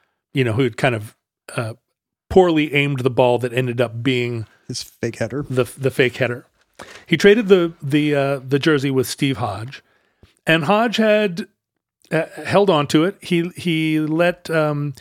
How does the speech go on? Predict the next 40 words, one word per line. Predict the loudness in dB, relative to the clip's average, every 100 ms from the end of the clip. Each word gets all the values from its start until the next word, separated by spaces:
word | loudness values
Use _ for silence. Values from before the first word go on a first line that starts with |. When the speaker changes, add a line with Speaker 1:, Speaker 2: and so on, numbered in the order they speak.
| -2
Speaker 1:
he | 4 4
let | 4
it | 2
be | 0 -2
displayed | -2 -4 -2 0 0 -2 -4
for | 0 0
a |
time | 0 -2 0 0
in | -2 -4 -8 -18 -20 _ -4
a | 0
soccer | 2 2 2 0
museum, | 0 0 0 -2 -4 -8 _ -20 _ _ -20 -4
but | 2 2 2
he'd | 0 2
been | 2
encouraged | 2 -2 2 4 2 -2 -8 -2
to, | 0 0 0 -2 -6 _ _ _ _ _ _ _ _ _ _ _ -4
uh, | -4 -4 -6
to | -4
try | 0 2
and | 0
sell | 2 2 2
it. | -4 -2
You | 0
know, | 2
there | 2
was | 2 0
a |
lot | 2 2 2
of, | -4 -10 _ _ _ _ _ _ _
a | 0
lot | 2 2
of | 0 0
interest | 0 0 0 0
in | -2 0
owning | 0 0 -2 -2
this | -2 -2 -4 -10 -12 -14 0
jersey | 2 2 0 -2 -4
as | -4
an | -6